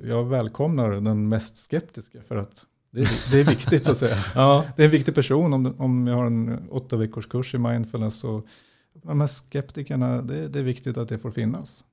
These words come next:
Speaker 1: Att inte alla bara köper allting rakt av.
Speaker 2: När jag läste den så slog det mig att du, eller, du tar ju upp ganska mycket saker, så vi får se lite grann vad vi, vad vi hinner
Speaker 1: Mm.
Speaker 2: prata om. Eh,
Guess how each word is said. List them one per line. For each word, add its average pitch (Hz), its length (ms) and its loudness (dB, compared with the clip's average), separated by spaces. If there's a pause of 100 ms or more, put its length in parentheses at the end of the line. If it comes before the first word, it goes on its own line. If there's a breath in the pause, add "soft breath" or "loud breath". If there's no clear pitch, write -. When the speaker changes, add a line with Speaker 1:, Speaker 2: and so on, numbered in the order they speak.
Speaker 1:
Att - 100 -12
inte 120 220 -2
alla 113 260 2
bara 110 140 0
köper 180 420 -2
allting 101 420 -4 (100)
rakt 110 300 -8
av. 135 200 -10 (420)
Speaker 2:
När 147 140 8
jag 180 120 10
läste 180 260 6 (560)
den 135 300 6
så 139 340 2 (200)
slog 139 280 2
det 143 60 2
mig 135 120 4
att 131 140 0
du, 127 220 2
eller, 127 380 4 (760 loud breath)
du 135 100 2
tar 151 100 8
ju 151 80 12
upp - 260 4
ganska 135 380 0
mycket 131 260 0
saker, 151 360 0
så 127 140 -6
vi 123 60 2
får 120 140 -6
se 127 140 0
lite 123 180 -4
grann 110 200 0
vad 101 120 -2
vi, 98 240 -4
vad 101 140 -4
vi 101 100 -8
hinner 131 440 4 (140)
Speaker 1:
Mm. 160 220 -2 (100)
Speaker 2:
prata 120 320 0
om. 120 160 2 (420 loud breath)
Eh, 110 320 0